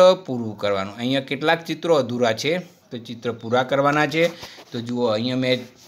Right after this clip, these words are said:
પૂરા કર્યા છે. તમારી ચોપડી સાથે આને કમ્પેર કરજો, એટલે તમને ખબર પડશે કે આપણે કયું ચિત્ર અધૂરું છે તો પૂરું કરવાનું થશે. તો મેં દોરેલું છે એ જોઈ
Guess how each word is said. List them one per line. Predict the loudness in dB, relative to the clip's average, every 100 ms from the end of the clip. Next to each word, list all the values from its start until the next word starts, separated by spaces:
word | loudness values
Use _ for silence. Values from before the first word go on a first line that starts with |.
| -12
પૂરા | 0 2
કર્યા | 2 2 2
છે. | 2
તમારી | 0 2 0
ચોપડી | 0 0 0 0 -4
સાથે | 2 2 2 2
આને | 2 0
કમ્પેર | -4 -6 -4 -2 -2
કરજો, | -4 -8 -8
એટલે | -8 -8
તમને | -10 -6 -6
ખબર | -6 -6 -4
પડશે | -2 -2 0 0 0 -8 -20 -8
કે | 0
આપણે | 2 2 -2
કયું | -2 -2 -2 -4
ચિત્ર | -8 -8 -2 -2 -2
અધૂરું | -6 -4 -2 -2 -2
છે | 0 -2
તો | -2
પૂરું | -8 -8 -8
કરવાનું | -4 -2 0 0 0 -4 -10 -16
થશે. | -8 -6 -6 -10 -12 -20 -20 -6
તો |
મેં | -2 2 2
દોરેલું | 4 4 4 2
છે | 2 4 4 2 -12 _ _
એ | -6
જોઈ | -6 -4 -2 0